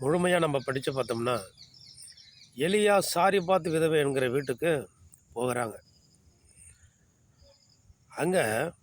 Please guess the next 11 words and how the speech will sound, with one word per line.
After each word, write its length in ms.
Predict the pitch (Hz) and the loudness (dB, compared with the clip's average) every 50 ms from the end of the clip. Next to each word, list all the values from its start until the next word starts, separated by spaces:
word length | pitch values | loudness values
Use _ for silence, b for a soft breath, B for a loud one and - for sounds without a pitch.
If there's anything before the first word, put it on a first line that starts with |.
| _ _ _ _ _ _ _ _ _ _ - - _ _ _ _ | _ _ _ _ _ _ _ _ _ _ -20 -20 _ _ _ _
அவங்க 320 | _ - - 151 175 180 180 | _ -6 -2 -2 0 2 2
அந்த 160 | 170 156 147 | 2 2 2
ஒலிவ 400 | 135 131 165 208 214 208 208 202 | 2 2 2 4 4 4 4 2
முக 260 | 185 180 180 156 175 | 2 2 2 2 2
வாசலுக்கு 640 | 170 143 139 151 - - 170 160 160 139 156 151 123 | 2 2 0 0 0 -2 0 -2 -2 -2 -2 -4 -2
போகிற 320 | 131 143 147 127 151 147 | -2 -2 0 0 0 0
பொழுது, 580 | 123 127 127 135 139 156 135 113 110 117 147 - _ _ _ _ _ _ - - - - - - - - - - - - - - - - - | 0 0 0 0 0 0 0 0 -2 -4 -8 -10 _ _ _ _ _ _ -20 -20 -20 -20 -20 -20 -20 -20 -20 -20 -20 -20 -20 -20 -20 -14 -6
ஒரு 160 | - 175 175 | -2 -2 0
விதவை 320 | 147 139 160 185 214 214 202 | 0 0 2 2 2 4 4
என்ன 160 | 175 165 160 | 4 2 0
பண்றாங்க? 640 | 143 135 131 127 123 123 120 113 113 127 160 202 | 0 0 -2 -2 0 0 0 0 0 -2 -2 -4